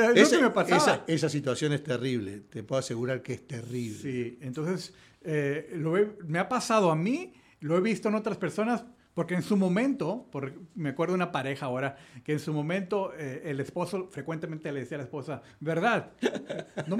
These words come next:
Speaker 1: no me vas a dejar mentir".
Speaker 2: Claro, claro, claro. Y
Speaker 1: Y
Speaker 2: no, la
Speaker 1: la esposa,
Speaker 2: verdad que no.
Speaker 1: la, la esposa se quedaba callada, ¿no? Pues sí.
Speaker 2: <laughs> Si vos lo decís, está bien.
Speaker 1: Sí.
Speaker 2: No,
Speaker 1: Y,
Speaker 2: es
Speaker 1: y
Speaker 2: terrible.
Speaker 1: eventualmente nos dimos cuenta de que eran <laughs> unas grandes mentiras.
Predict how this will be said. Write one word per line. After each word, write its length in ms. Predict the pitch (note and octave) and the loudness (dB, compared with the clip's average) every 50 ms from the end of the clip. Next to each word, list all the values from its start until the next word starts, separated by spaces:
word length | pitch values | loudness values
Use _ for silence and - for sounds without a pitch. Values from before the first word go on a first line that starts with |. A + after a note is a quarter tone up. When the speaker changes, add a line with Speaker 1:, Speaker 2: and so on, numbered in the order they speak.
| A#3+ F#3+ | -2 -2
Speaker 1:
no 100 | E3+ F#3+ | -2 0
me 100 | A3 C#4 | 2 2
vas 200 | C#4+ C4 A3 - | 2 2 0 0
a 80 | G#3+ F#3 | 0 0
dejar 240 | - C#3+ E3+ F3 E3 | 2 2 2 0 0
mentir". 320 | D#3+ D#3 D3+ - D4+ D#4 | 0 0 0 2 4 8
Speaker 2:
Claro, 440 | A#3 F#3+ G#3 A3 G#3+ G3 F3+ E3+ D#3+ | 12 12 12 12 12 12 12 10 10
claro, 300 | - A#3+ A#3+ A3 - A3 G3 D#3 | 12 12 12 12 12 10 8 8
claro. 380 | E3 G3 G#3+ G3 E3+ D3+ C#3+ D#3+ | 8 8 8 8 8 6 6 6
Y 80 | E3 | 8
Speaker 1:
Y 20 | F#3+ | 10
Speaker 2:
no, 260 | F#3+ C4+ C4+ B3 A3+ | 12 12 12 12 12
la 0 | |
Speaker 1:
la 60 | G#3 G3+ | 12 12
esposa, 20 | G3 | 12
Speaker 2:
verdad 180 | G#3+ A#3+ C4 | 12 12 10
que 60 | B3 A#3+ | 8 8
no. 80 | B3 B3 | 8 8
Speaker 1:
la, 160 | B3 A#3+ A#3+ | 8 8 6
la 120 | A#3+ G3+ F3 | 6 4 4
esposa 340 | - - A3 A3 A#3+ B3 | 4 2 2 2 2 2
se 100 | A#3 A#3 | 0 0
quedaba 300 | A#3+ G3+ F#3+ G3+ A3+ A3+ | 0 0 2 2 2 2
callada, 380 | A#3 A3 F#3+ F#3 G#3 A#3+ A#3 A3 | 2 2 2 4 4 4 4 2
¿no? 260 | G#3 G#3+ A#3 C4+ C#4 C#4 | 2 0 -4 -4 -6 -2
Pues 180 | - - - F#3 | 0 0 2 2
sí. 220 | F#3 A#3 F#3+ - - | 2 2 2 2 2
Speaker 2:
<laughs> 60 | - F4+ - - - F#4 D4+ - - - - - | 4 4 4 4 4 4 4 4 4 0 -8 0
Si 120 | - G3+ | 4 10
vos 140 | G#3 A3+ A#3+ | 12 12 12
lo 80 | B3 A#3+ | 12 12
decís, 320 | A3+ A3 E3+ C4 B3+ A#3+ | 12 12 12 10 6 6
está 260 | A#3+ G#3 F3+ G#3+ G#3 | 6 6 8 8 10
bien. 340 | G#3 G#3+ A#3+ B3+ B3+ A3+ F#3 | 10 12 12 12 12 12 10
Speaker 1:
Sí. 220 | F#3 - C#4 - F3+ E3+ E3+ - G#3 G#3+ G3+ | 6 2 2 0 0 0 -2 -6 -4 4 10
Speaker 2:
No, 100 | G#3+ A3+ | 12 12
Speaker 1:
Y, 120 | B3+ A#3 | 12 12
Speaker 2:
es 160 | G#3+ G3 F3+ | 12 12 10
Speaker 1:
y 20 | F3+ | 8
Speaker 2:
terrible. 60 | G#3+ A3 G#3+ | 10 10 10
Speaker 1:
eventualmente 520 | G#3 D#3+ D#3+ C4 C4+ - C#4+ C#4 - D4+ C4 | 8 10 10 10 10 8 6 4 4 2 2
nos 180 | A#3+ G#3+ F#3 | 2 2 2
dimos 240 | A3 B3+ C4 B3+ A3 - | 2 2 2 2 2 4
cuenta 320 | - B3 B3 A#3 C4 B3 | 4 2 4 4 2 2
de 120 | A#3 A3 | 2 0
que 100 | G#3+ A3 | 0 0
eran 140 | A3 G#3 G#3 - - | 2 2 2 0 -4
<laughs> 80 | - - | -4 0
unas 560 | C4+ C#4 B3 B3+ B3+ B3+ A#3 A#3 G#3+ F#3 D#3+ | 2 2 4 2 0 -2 -2 -2 -2 -2 -2
grandes 340 | E3+ F#3 F#3+ G3 G3 G3 F#3 | 0 -2 0 0 0 0 0
mentiras. 640 | E3+ D3 C#3 B2+ - - F#3 F3 D3+ A2 - - | 0 -2 -4 -4 -4 -2 0 0 0 -2 -4 -10